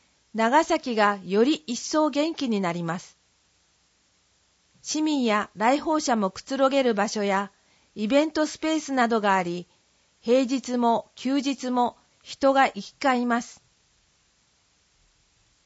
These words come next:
暮らしに寄り添う長崎市新庁舎。市民の皆さんが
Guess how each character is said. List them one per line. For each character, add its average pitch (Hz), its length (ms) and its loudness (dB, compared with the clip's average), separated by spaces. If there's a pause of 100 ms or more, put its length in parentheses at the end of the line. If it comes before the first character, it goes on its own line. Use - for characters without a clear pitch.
(220)
暮 233 160 2
ら 302 80 4
し 320 160 -6
に 311 140 -2
寄 277 100 4
り 277 120 -2
添 226 340 2
う - 80 -14 (420)
長 240 260 2
崎 320 260 -2
市 220 160 -6
新 262 260 -2
庁 247 240 2
舎。 - 280 -10 (1160)
市 - 180 -4
民 320 240 2
の 262 140 4
皆 254 280 2
さ 269 220 2
ん 226 80 0
が 214 260 0